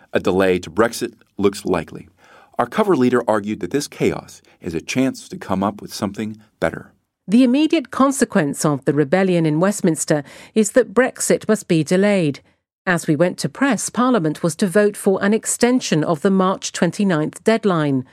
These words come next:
Speaker 2: For its own sake, the E U should agree. A no-deal Brexit would hurt Britain grievously, but it would also hurt the E U and Ireland as grievously as Britain.
Speaker 1: If Britain gets an extension, the question will be how best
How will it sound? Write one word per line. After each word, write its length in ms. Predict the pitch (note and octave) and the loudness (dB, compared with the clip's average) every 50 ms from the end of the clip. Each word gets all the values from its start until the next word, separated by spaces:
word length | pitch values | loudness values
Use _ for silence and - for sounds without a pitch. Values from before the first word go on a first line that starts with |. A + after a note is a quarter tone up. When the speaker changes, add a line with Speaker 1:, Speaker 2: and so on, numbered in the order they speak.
| _ _ _ _ _ _ - | _ _ _ _ _ _ 0
Speaker 2:
For 200 | - E3+ F3 - | 0 0 2 2
its 200 | F3 F3 - - | 0 -4 -2 -2
own 300 | - G#3 G3 A3 A#3 A3 | 0 2 2 4 2 0
sake, 420 | - - G#3 F3 D#3+ C#3+ - - - | 0 0 2 2 2 0 -4 -10 -6
the 240 | D#3 F3 G3 - - | -4 -2 -2 0 0
E 60 | G3+ | 0
U 500 | F#3+ F3 E3 F#3+ B3 C#4 A#3+ E3+ C#3+ C#3+ | 0 0 0 2 2 2 2 0 -2 -4
should 240 | C#3 - - E3 D#3 | -4 -2 -2 0 0
agree. 600 | D#3+ C#3 E3+ G3 A#3+ B3+ G#3+ D#3 C#3+ C3 - _ _ _ _ _ _ - - | 0 0 2 0 2 2 2 0 0 0 -2 _ _ _ _ _ _ -2 0
A 40 | E3 | 2
no-deal 520 | E3+ G3+ A#3 A#3 A#3 - - F#3 F3 E3 | 4 6 4 4 2 4 2 2 2 2
Brexit 520 | D#3+ G#3+ A#3 G3 - - - - F3+ - | 2 2 0 0 0 -4 -2 -2 -2 2
would 100 | - F#3 | 0 -2
hurt 380 | F#3 F#3 F#3+ A3+ A#3 G3 - - | 0 2 2 2 2 2 0 -4
Britain 380 | D#3 D#3 G#3 G#3+ - C4+ C4 G#3 | 0 0 0 2 2 2 0 0
grievously, 800 | D#3 E3+ F#3+ A#3 C4+ C4+ A#3 G3 - - F3 D#3 C#3+ C3+ C3+ - _ _ _ _ _ _ - | 0 2 2 4 4 2 0 -2 -2 0 0 2 2 0 -2 -4 _ _ _ _ _ _ 0
but 140 | G3+ G#3 A#3 | 0 4 4
it 120 | A#3 - | 4 2
would 120 | B3+ B3+ | 2 0
also 500 | - - B3+ C4 C#4 C#4+ - - E3+ C#3 | 2 2 2 2 2 0 0 0 0 0
hurt 360 | C3+ B2+ - F#3+ F#3 F3 F3 - - - | 0 -2 0 0 0 0 0 -4 -2 -2
the 180 | F3+ - A3+ | -2 0 2
E 20 | G3 | 0
U 460 | G3 F#3 F3+ G3+ A#3 A#3+ G3+ D#3+ C#3 - - - - _ - | 0 2 2 2 4 4 4 2 0 -4 -12 -20 -20 _ -6
and 180 | - D#3 C#3 - - | -4 -4 -4 -2 0
Ireland 480 | - G3+ G#3+ A3 G#3 F#3 E3 E3 E3+ F#3 | 0 2 2 2 2 2 2 2 2 0
as 140 | F3+ D#3 | -2 -2
grievously 720 | D3 C#3+ E3 E3 A3 B3 G3 F3 D#3+ - - D3 D3 D#3 - | -2 0 2 4 4 2 2 0 -2 -2 0 0 0 -2 -2
as 160 | - G3+ F3 | -2 -4 -4
Britain. 600 | D#3+ C#3 E3 G#3 G#3 - - F3 C#3+ C3+ C#3 C#3 _ _ - | -2 0 0 0 0 2 0 0 0 0 -2 -4 _ _ -2
Speaker 1:
If 180 | - A2+ - | -2 -2 0
Britain 280 | - C#3+ C#3 - A2 G2 | 2 0 0 0 -2 -2
gets 240 | - A#2+ A2 - - | 0 0 -2 0 -2
an 60 | G2+ | -2
extension, 540 | G2 G2 - - E3 D#3+ - - F3+ F3 - - - _ _ | -2 0 0 0 0 0 0 -4 -6 -6 -6 -10 -20 _ _
the 100 | - C#3 | -2 -2
question 540 | C3 - - G3+ G3+ - - - F3+ F3 E3+ | -2 0 0 0 0 -2 -6 -4 -4 -2 -2
will 80 | D#3+ C3+ | -2 0
be 240 | A2+ B2+ A#2+ A#2 | 2 2 2 2
how 300 | A2+ G2 - A#2+ B2+ C3+ | -2 -6 -2 -2 -2 -2
best 420 | G2+ F2 F2+ F2 F2 - - - | -2 -4 -4 -4 -4 -6 -10 -18